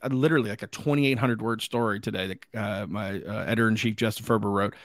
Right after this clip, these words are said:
about the idea that this being, um, Tony Elliott's team, um, and how, you know, the, any those quote unquote excuses from last year, they just don't really apply anymore. Um, you can check us out on Twitter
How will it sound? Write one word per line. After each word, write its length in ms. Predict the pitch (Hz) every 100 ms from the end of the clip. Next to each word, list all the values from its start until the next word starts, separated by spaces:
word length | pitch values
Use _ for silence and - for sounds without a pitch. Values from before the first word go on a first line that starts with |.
| - -
about 500 | 113 101 135 147 - _ -
the 100 | 131
idea 380 | 131 127 127
that 280 | 120 110 110
this 200 | 113 123
being, 380 | 107 120 123 120 - -
um, 420 | 117 110 107 107
Tony 240 | - 127 120
Elliott's 320 | 120 120 -
team, 360 | 135 135 - _ _ -
um, 460 | 104 101 95 101 -
and 300 | 104 101 98
how, 380 | 107 101 98 104 _ _ _ _
you 100 | 117
know, 120 | 110
the, 280 | 98 104 107 113
any 340 | 131 156 127 127
those 220 | 135 127 117
quote 200 | 143 131
unquote 240 | 120 127
excuses 520 | 113 - 139 - 113
from 220 | - 117
last 320 | 107 113 127 117
year, 140 | 101
they 140 | 107
just 200 | 107 110
don't 180 | 123 110
really 180 | 113 117
apply 380 | 98 - 120 147
anymore. 400 | - - - - - - - _
Um, 300 | - 131 131
you 80 | 131
can 80 | 151
check 180 | 185 170
us 100 | 175
out 100 | 160
on 120 | 175
Twitter 340 | - 151 170